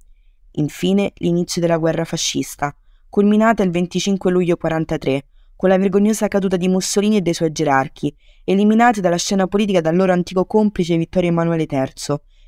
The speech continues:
il quale sperava così di attenuare in qualche modo gli effetti che si profilavano disastrosi della guerra ormai persa. Il secondo tempo della resistenza è quello della lotta armata.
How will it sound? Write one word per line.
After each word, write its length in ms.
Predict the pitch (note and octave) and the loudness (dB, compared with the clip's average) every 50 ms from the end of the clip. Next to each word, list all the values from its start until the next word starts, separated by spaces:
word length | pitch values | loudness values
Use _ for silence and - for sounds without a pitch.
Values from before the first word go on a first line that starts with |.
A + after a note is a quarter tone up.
| - | -8
il 160 | - - D#3+ - | -6 -6 -6 -2
quale 360 | - F#3 F3+ F#3 G3+ G#3 G#3 | 0 2 4 4 4 4 2
sperava 440 | - - - E3 D#3 D#3 D3+ D#3 D#3 | 0 -2 -2 0 0 0 0 -2 -2
così 240 | - F3 D#3+ F3 | -4 -4 -4 -2
di 100 | D#3+ D3+ | -2 -2
attenuare 520 | D3 C#3 - - D#3+ D#3+ D3+ C#3 C3+ C3+ C#3 | -2 -2 -4 -4 -2 -2 0 0 0 0 0
in 100 | C#3 D3 | -2 -2
qualche 360 | - - D#3 E3 D#3+ - D3+ | -2 -2 -2 -2 -2 -2 -2
modo 440 | D3 D3 D3+ E3+ F3+ F3 F#3 F#3 - _ - - - - | 0 0 0 0 0 0 -2 -2 -4 _ -20 -20 -20 -12
gli 120 | - E3+ F#3 | -4 -2 -2
effetti 420 | F#3 F#3 - A3+ A#3 A#3 - - | -2 0 0 0 -2 0 -2 -4
che 100 | - E3+ | -6 -6
si 180 | E3+ - - F3 | -6 -4 -6 -4
profilavano 520 | - F3 F3+ - G3 F#3+ F3 E3 D#3+ D#3+ | -4 -4 -2 2 2 4 4 4 2 0
disastrosi 680 | D#3 E3 - - F3+ - - - F3+ F#3+ G3+ G3+ - G3+ | 0 -2 -4 -4 -6 -6 -8 -6 -2 0 0 0 0 0
della 200 | E3+ E3 D#3+ D#3 | 0 2 2 2
guerra 220 | D#3 D#3+ D#3+ E3 | 2 0 0 0
ormai 360 | E3+ E3 D#3+ D3+ C#3+ C#3 D3 | 0 0 0 0 0 0 0
persa. 520 | - - C3+ C3+ - - - - - - - _ _ - - - - - _ _ _ - - - - _ _ _ - _ _ - _ _ _ - - - | -2 -4 -6 -6 -8 -12 -14 -12 -12 -12 -14 _ _ -20 -20 -20 -20 -20 _ _ _ -20 -20 -20 -20 _ _ _ -20 _ _ -20 _ _ _ -20 -8 -4
Il 120 | - F#3+ | -4 -2
secondo 420 | - - A3+ - C4+ C4+ B3+ A#3 | 0 0 2 4 4 6 6 4
tempo 380 | F#3+ F#3+ D#3 D3 D#3 D3+ - E3+ | 4 2 2 0 0 -2 -2 0
della 140 | D#3+ E3 E3 | 0 0 0
resistenza 600 | E3+ D#3+ E3 D#3+ - - D3+ D3 D3 D3+ - - | 0 -2 -4 -6 -2 0 0 0 0 0 -2 -4
è 60 | E3+ | -2
quello 160 | - - G3+ | 0 0 2
della 160 | F3+ F#3 F#3 | 2 4 2
lotta 260 | F3 F3 F3 - - E3+ | 2 2 0 -2 -2 -2
armata. 500 | E3 D#3+ D3+ C#3 C3+ C3+ - C#3+ C#3+ | -2 -2 -2 -2 -2 -4 -4 -6 -6